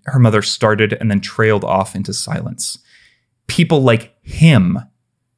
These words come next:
Aina said. "People like me, you mean? I'm more like Carmichael than I am like you, Mama." "That's what you've never gotten.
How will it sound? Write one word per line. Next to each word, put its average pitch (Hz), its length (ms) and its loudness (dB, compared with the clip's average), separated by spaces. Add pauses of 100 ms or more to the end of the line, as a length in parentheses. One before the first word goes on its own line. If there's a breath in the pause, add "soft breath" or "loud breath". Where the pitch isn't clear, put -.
(100)
Aina 95 240 0
said. - 380 -8 (960)
"People 196 240 0
like 139 260 2 (180)
me, 113 640 4 (180)
you 110 160 2
mean? - 320 -2 (680 loud breath)
I'm 185 140 6
more 254 180 8
like 247 200 2
Carmichael 175 580 4
than 139 140 0
I 143 140 -4
am 170 180 6
like 147 180 4
you, 127 580 4 (200)
Mama." - 440 -2 (1300)
"That's 196 220 2
what - 80 -6
you've 233 180 6
never 202 320 6
gotten. 170 560 4